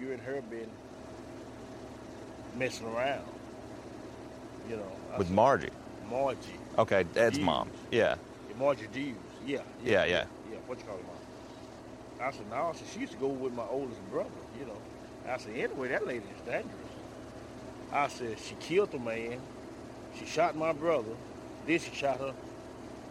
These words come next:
Speaker 1: her youngest son." I said, "That, that lady there." I said, Anyway, "That lady's like an Am-, Amazon." I said, "No, we don't, we don't." I don't know why she would tell you that.
Speaker 2: Uh-huh.
Speaker 1: You know,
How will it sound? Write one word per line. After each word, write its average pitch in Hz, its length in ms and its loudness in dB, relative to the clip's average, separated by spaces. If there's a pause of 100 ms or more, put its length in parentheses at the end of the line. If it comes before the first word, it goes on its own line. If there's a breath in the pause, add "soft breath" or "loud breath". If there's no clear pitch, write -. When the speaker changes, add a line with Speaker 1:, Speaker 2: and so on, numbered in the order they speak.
(200)
Speaker 1:
her 131 60 0
youngest 127 420 2
son." 165 280 0 (120)
I 120 40 -2
said, 131 220 0
"That, 185 80 -2
that 143 140 2
lady 135 140 4
there." 151 240 2
I 151 40 2
said, 147 160 -4
Anyway, 196 420 0 (480)
"That 226 140 0
lady's 190 220 4
like 185 160 4
an 143 60 0
Am-, 185 240 6
Amazon." 147 480 4
I 143 120 0
said, - 100 -10 (200)
"No, 180 120 6
we 160 140 2
don't, 196 180 0 (100)
we 185 140 -6
don't." 170 120 -4 (280 loud breath)
I - 40 -10
don't 214 120 4
know 185 60 6
why 180 120 8
she - 140 -4
would 131 140 -4
tell 233 260 4
you 135 240 0
that. 123 180 0 (280)
Speaker 2:
Uh-huh. 98 280 8
Speaker 1:
You 175 120 4
know, 139 220 6